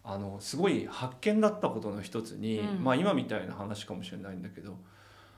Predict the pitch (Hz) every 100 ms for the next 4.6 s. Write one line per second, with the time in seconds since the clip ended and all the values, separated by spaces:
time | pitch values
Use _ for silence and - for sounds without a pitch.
0 | - - - 98 101 101 98 98 92 92
1 | - - _ _ _ - 196 180 - 101
2 | 92 - - - _ - - - - 165
3 | 113 - - 120 202 320 392 269 - 113
4 | 110 95 - 101 92 90